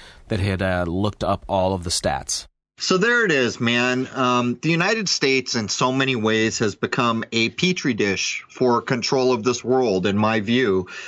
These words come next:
Speaker 2: Um, but let's look at some basic ideas of things that, that are being taught in the United States, where more people are being fluoridated than the rest of the world combined. Um, did you ever hear of, Jason, the idea of the two-minute brushing rule?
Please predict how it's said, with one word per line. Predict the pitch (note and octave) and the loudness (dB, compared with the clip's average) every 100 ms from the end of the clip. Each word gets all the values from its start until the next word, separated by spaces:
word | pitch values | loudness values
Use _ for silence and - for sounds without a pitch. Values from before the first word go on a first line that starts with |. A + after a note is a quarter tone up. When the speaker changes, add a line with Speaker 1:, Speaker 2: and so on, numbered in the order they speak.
| - - | -18 -4
Speaker 2:
Um, | C3+ B2+ B2+ C3 - | 0 0 0 -4 -2
but | F3 | 0
let's | G3+ A3 - | 0 0 0
look | D4 C4+ | -2 -2
at | - | 0
some | G#3+ C#3 | 0 2
basic | B2+ C3+ - C#3+ B2 | 2 0 0 -2 0
ideas | A#2+ G2 A2+ A2 G2 | 0 0 0 0 0
of | G2+ - | -2 -2
things | A#2+ A2+ G2+ | -2 -2 -2
that, | A2+ G#2 F#2 | 0 0 0
that | G2 A2 G2+ | -2 0 0
are | |
being | F#2 A2+ G#2+ | 0 0 -2
taught | - G2+ A2 - | 0 0 0 -2
in | A2+ G#2+ | -4 0
the | |
United | G#2 G#2 G#2 G2 F2+ | 0 2 0 -2 -4
States, | - G2+ F#2+ - - | -2 0 0 -2 -4
where | G#2+ G2+ G2 | 0 2 0
more | F#2+ A2 B2 C3+ | 0 0 2 2
people | - B2+ A#2 | 0 0 0
are | A2 | 0
being | F#2 A2+ G#2+ | 2 0 0
fluoridated | - A#2 A#2 A2 G#2 G2+ G2 F#2+ | -2 0 2 2 2 2 0 0
than | G#2 | 0
the | G2+ | 2
rest | A2+ A2 A2+ | 0 0 -2
of | |
the | G2+ | 0
world | G#2+ G#2 F#2 | 2 2 0
combined. | A#2 G2+ G#2+ G#2+ F#2+ F#2 - - - - - | 0 2 2 2 0 -2 -6 -12 -14 -14 -4
Um, | A#2+ B2 A#2+ A#2+ C3 | 0 2 0 -2 -2
did | D3+ D3 D#3+ | 0 0 2
you | A3 | 2
ever | A#3 E3 | 0 -2
hear | C#3+ D3 D#3 | 0 2 2
of, | D3+ C#3 | 2 0
Jason, | B2+ B2+ C3 C#3+ B2 | 2 2 2 0 0
the | A2+ A2 | 2 0
idea | G#2 F#2 A#2 A#2+ A#2+ A#2+ - | 0 0 0 2 2 0 -4
of | A2+ F2+ | -6 -4
the | G#2 | -4
two-minute | - D#3+ C#3+ C#3+ C3+ | -2 0 2 2 0
brushing | G2 A2+ A#2 - C3 B2 | -2 0 0 0 0 2
rule? | C3+ C3+ C3+ | 2 2 0